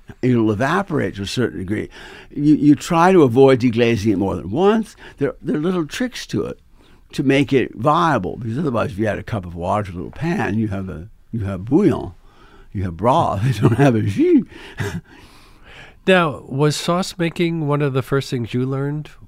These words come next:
Speaker 2: when you started cooking professionally?
Speaker 1: Well, I've always liked chemistry, fooling around with liquids and mixing things. And when I went to France, it seemed like the most overwhelmingly delicious, wonderful things were sauces.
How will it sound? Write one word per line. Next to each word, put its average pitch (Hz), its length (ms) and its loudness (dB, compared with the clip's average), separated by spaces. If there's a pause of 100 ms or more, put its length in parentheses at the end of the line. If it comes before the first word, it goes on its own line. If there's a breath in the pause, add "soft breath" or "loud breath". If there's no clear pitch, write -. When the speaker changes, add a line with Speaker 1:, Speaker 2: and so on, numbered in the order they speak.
(160)
Speaker 2:
when 117 680 -8
you 110 340 -6
started 113 440 -10
cooking 120 300 -8
professionally? 135 600 -12 (640 loud breath)
Speaker 1:
Well, 180 140 -2
I've 170 140 0
always 262 300 -2
liked 151 220 -4
chemistry, - 800 -4 (360)
fooling 156 320 2
around 123 300 4
with 104 180 0
liquids 104 560 -2
and 98 180 -4
mixing 107 440 -4
things. 85 520 -10 (400 loud breath)
And 123 140 2
when 127 80 6
I 123 80 6
went 170 260 6
to 135 140 -4 (160)
France, 226 840 0 (600 soft breath)
it 120 120 0
seemed 233 400 2
like 143 160 4
the 117 80 0
most 127 360 2 (300)
overwhelmingly 139 920 4
delicious, 107 880 -2
wonderful 104 560 0
things 175 360 -2
were 98 140 -6
sauces. 240 800 -6